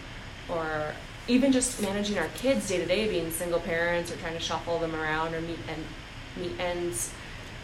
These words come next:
it can be really stressful. So we don't always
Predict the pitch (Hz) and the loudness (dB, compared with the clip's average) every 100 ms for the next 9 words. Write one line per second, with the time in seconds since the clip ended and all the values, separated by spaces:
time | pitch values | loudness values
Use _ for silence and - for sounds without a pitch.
0 | 202 196 190 165 156 151 147 - - 175 | -4 0 2 2 2 0 0 -2 0 0
1 | 170 190 160 151 156 - - - - - | 0 4 4 4 0 -8 -12 -12 -12 -10
2 | - - 208 208 226 - 233 277 247 - | -2 2 4 4 4 6 4 6 4 2